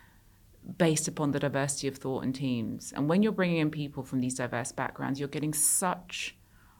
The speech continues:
rich collaboration. It's incredible. So I see it as, it's for sure a challenge, and it's something I'm still working on and trying to lead with humility and knowing that I don't know everything. Um, but I'm learning a lot from.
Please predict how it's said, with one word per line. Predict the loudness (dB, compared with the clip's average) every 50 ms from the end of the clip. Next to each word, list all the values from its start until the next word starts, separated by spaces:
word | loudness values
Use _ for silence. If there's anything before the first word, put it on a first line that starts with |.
| -20 -12
rich | -8 -4 0 6 6 6 6 6 4 0 0
collaboration. | 0 0 0 0 0 0 0 -2 -2 -2 -4 -4 -4 -4 -4
It's | -4 -4 -4
incredible. | -4 -4 -4 -4 -6 -6 -6 -6 -6 -8 -8 -12 -12 -4
So | 0 4 4
I | 4
see | 4 4 4 4 4 4
it | 6
as, | 4 4 2 0 -8 -4 2 4
it's | 4 6 6 4 4
for | 4 4
sure | 4 6 6 6 8 8 6
a | 4
challenge, | 4 2 2 4 4 4 4 4
and | 4 4
it's | 4 4
something | 4 4 2 2 0 0 2 4
I'm | 4 4
still | 4 4 6 6 8 8 10 8 6 4 2 -2 -12 -20 -16 -4 4
working | 8 8 8 8 6 2 0 2 4
on | 4 4 4 4
and | 4 2
trying | 2 2 0 0
to | 0 0 0
lead | 0 0 0 0
with | -2 -2
humility | 0 2 2 2 2 2 0 -2 -2 0 4
and | 4 4
knowing | 4 4 4 4
that | 2 4
I | 2 2
don't | 4 2 2 2
know | 2 0 2
everything. | 0 0 -2 -2 -6 -4 -4 -4 -4 -2 -4 -4 -6 -10 -20 -20 -20 -20 -20 -20 -20 -20 -10 -2 2
Um, | 4 6 6 6 4 2 2 0 -4 -6 -2
but | 2 4 4
I'm | 6 6
learning | 6 6 6 6 4 4
a |
lot | 4 2 0 -2
from. | -4 -4 -4 -4